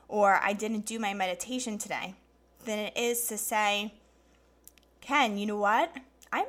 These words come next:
proud of how I handled a tough situation with the kids today." And I just want to encourage you to share with your friends, your family, coworkers, clients about something you're proud of. Speaking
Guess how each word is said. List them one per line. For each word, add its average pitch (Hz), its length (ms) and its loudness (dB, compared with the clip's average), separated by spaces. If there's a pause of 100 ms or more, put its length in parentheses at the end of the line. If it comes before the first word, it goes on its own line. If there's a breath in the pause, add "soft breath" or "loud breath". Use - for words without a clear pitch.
proud 247 360 0
of 190 100 -2
how 185 200 -4
I 185 100 0
handled 190 680 -6 (1160)
a 202 60 -8
tough 226 320 -2
situation 208 580 -6
with 185 140 -10
the 175 60 -8
kids 170 320 -10
today." - 320 -8 (540 soft breath)
And 220 140 -2
I 233 80 2
just 285 300 -2
want 302 200 0
to 285 100 -4
encourage 233 560 -2
you 240 560 0 (520 soft breath)
to 240 160 -6
share 226 500 4
with 208 420 2
your 233 340 6
friends, 190 440 -2
your 254 160 0
family, 190 600 -6
coworkers, 247 640 0
clients 240 540 -2
about 196 260 0
something 240 640 -2 (340 loud breath)
you're 262 340 2
proud - 360 0
of. - 280 -6 (280)
Speaking 262 720 -6